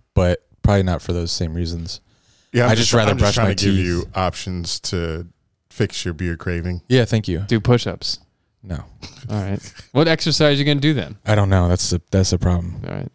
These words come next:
Speaker 2: What about Walk Walter?
Speaker 3: Yeah, he would like that.
Speaker 1: I do that anyway.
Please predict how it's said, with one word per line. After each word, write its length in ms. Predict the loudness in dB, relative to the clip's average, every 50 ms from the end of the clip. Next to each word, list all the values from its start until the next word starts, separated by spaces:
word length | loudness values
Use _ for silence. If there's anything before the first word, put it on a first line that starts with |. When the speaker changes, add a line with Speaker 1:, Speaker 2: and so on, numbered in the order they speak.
| _ _ _ _ _ _ _ _ _ _ _ _ -4
Speaker 2:
What 100 | 0 0
about 220 | 2 4 2 2
Walk 260 | 4 2 2 2 0 0
Walter? 400 | -2 -2 -2 -2 -4 -10 -14 -16 -20 _ _ _ _ _ -2
Speaker 3:
Yeah, 280 | 0 2 2 2 0
he 180 | -2 -4 -2 0
would 100 | 0 0
like 160 | 0 -2 -4 -6
that. 260 | -6 -6 -6 -6 -6 _ _ _ _ _ _ _ _ _ _ _ _ _ _ _ 0
Speaker 1:
I 140 | 2 4 4
do 160 | 6 4 4
that 140 | 4 4 2
anyway. 380 | 2 0 -2 -4 -4 -4 -6